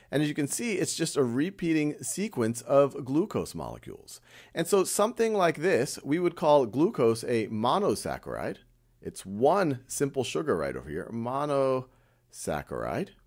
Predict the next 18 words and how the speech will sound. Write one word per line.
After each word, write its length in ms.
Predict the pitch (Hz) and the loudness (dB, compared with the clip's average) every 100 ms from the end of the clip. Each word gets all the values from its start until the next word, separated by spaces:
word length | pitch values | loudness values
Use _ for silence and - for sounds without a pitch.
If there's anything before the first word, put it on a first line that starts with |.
| _ _ _ _ _ _ _ _ _ _ _ _ - | _ _ _ _ _ _ _ _ _ _ _ _ -2
And 220 | 151 147 | 0 4
we 120 | 151 | 4
would 340 | 147 147 - | 4 2 0
call 600 | - 151 143 143 143 135 - _ - | -2 2 6 6 6 4 -4 _ 0
this 280 | 123 120 - | 2 2 -2
glycogen 720 | 101 95 131 - 85 90 - | 0 4 4 4 -2 -2 -2
a 200 | 151 156 | 0 0
polysaccharide. 1200 | - - - 247 151 110 98 78 - 50 50 - - _ _ _ _ _ | -4 -2 0 4 2 2 -2 -2 -4 -10 -10 -16 -20 _ _ _ _ _
Poly, 720 | - 139 143 139 120 82 73 _ _ _ _ _ _ _ - | -8 -4 -2 0 0 -2 -6 _ _ _ _ _ _ _ -12
polysaccharide. 1300 | 107 117 117 92 - _ - - 58 - 50 - - - _ _ _ _ _ _ _ _ - - - | -6 -4 -2 -2 -4 _ -12 -8 -8 -10 -12 -12 -18 -20 _ _ _ _ _ _ _ _ -20 -20 0
Or 200 | 190 180 | 8 8
another 280 | 175 185 190 | 10 10 10
way 140 | 170 | 8
to 60 | 151 | 6
think 220 | 226 233 | 2 2
about 260 | 120 92 | 2 4
it 100 | 90 | 2
is 240 | 117 170 | 2 0